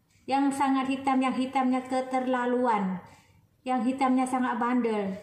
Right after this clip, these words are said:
tidak mau putih-putih, gosokkan aja bahan ini. Digosok-gosokkan, digosokkan dua sampai tiga menit. Jadi kalau kulit yang bandel itu gosoknya agak lama biar, biar hilang hitam-hitamnya.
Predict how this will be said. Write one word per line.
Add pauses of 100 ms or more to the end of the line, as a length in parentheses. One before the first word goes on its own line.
tidak
mau
putih-putih,
gosokkan
aja
bahan
ini. (280)
Digosok-gosokkan, (640)
digosokkan
dua
sampai
tiga
menit.
Jadi
kalau
kulit
yang
bandel
itu
gosoknya
agak
lama
biar, (400)
biar
hilang
hitam-hitamnya.